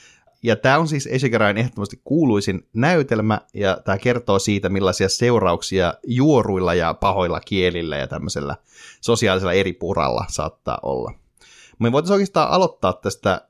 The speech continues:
ö, näytelmän nimestä, koska se on aika kiinnostava. Tämä nimi, Gale-, gi-, Suuri Galeotto, ö, tulee Danten helvetin kautta, mut juontaa juurensa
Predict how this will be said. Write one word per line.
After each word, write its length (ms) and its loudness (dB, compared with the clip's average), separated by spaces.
ö, 120 -2
näytelmän 360 2
nimestä, 400 0
koska 160 -4
se 60 -2
on 40 0
aika 180 -4
kiinnostava. 800 -4
Tämä 360 2
nimi, 560 2
Gale-, 380 2
gi-, 420 -8
Suuri 300 0
Galeotto, 840 0
ö, 840 -2
tulee 460 2
Danten 340 0
helvetin 500 0
kautta, 640 0
mut 240 -2
juontaa 400 2
juurensa 640 2